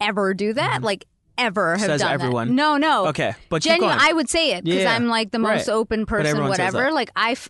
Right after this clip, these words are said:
Speaker 1: I flex with people, but, like, they'll be recurring people.
Speaker 2: Okay, gotcha.
Speaker 1: This is, like,
Speaker 2: You got,
Speaker 1: one
Speaker 2: like, the
Speaker 1: time that
Speaker 2: rotation.
Speaker 1: I was, like, super,
Speaker 2: Yeah.
Speaker 1: like, drunk, whatever.
Speaker 2: Mm-hmm.
Speaker 1: And this guy told me that he was twenty-eight and he was a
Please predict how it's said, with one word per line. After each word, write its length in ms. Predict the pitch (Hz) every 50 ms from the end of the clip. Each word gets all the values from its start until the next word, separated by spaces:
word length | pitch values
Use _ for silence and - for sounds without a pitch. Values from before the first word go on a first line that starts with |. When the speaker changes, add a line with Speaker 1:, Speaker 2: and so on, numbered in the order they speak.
| -
Speaker 1:
I 140 | - 254 285
flex 440 | - - - 226 202 214 269 - -
with 140 | 339 330 -
people, 260 | 330 339 - 381 381
but, 160 | 311 254 226
like, 200 | 208 220 214 190 - _
they'll 220 | - 214 214 208
be 120 | 196 220 208
recurring 480 | 185 196 - - 220 190 180 170 165
people. 300 | 170 202 190 - - -
Speaker 2:
Okay, 260 | - - - 113 101
gotcha. 300 | - - 101 110 - - 233
Speaker 1:
This 140 | 277 302 294
is, 80 | 285
like, 160 | 294 269 247
Speaker 2:
You 80 | 254 254
got, 100 | 226 226
Speaker 1:
one 200 | 240 240 233 233
Speaker 2:
like, 20 |
the 60 | 233 -
Speaker 1:
time 280 | 226 220 226 233 233 233
that 80 | 220 208
Speaker 2:
rotation. 80 | 202 196
Speaker 1:
I 20 |
was, 160 | 196 190 190
like, 180 | 190 180 175 -
super, 960 | - - - - 226 214 190 196 208 202 196 190 190 190 190 190 185 185 - 131
Speaker 2:
Yeah. 200 | 131 120 113 113
Speaker 1:
like, 320 | 175 165 165 165 190 185
drunk, 300 | - 185 175 170 175 -
whatever. 440 | 185 180 175 175 175 190 208 220 233 - -
Speaker 2:
Mm-hmm. 240 | - 135 127 123 123
Speaker 1:
And 180 | 190 226 226 226
this 140 | 226 226 -
guy 220 | 240 240 254 254
told 240 | 240 269 254 226 220
me 320 | 214 208 202 202 196 -
that 140 | - 202 196
he 100 | 196 208
was 180 | 202 190 185 -
twenty-eight 680 | - - - 185 170 175 - - 392 349 214 - - -
and 160 | 190 208 202
he 220 | 208 208 208 208 202
was 280 | 196 202 196 190 - - -
a 280 | 202 196 190 180 165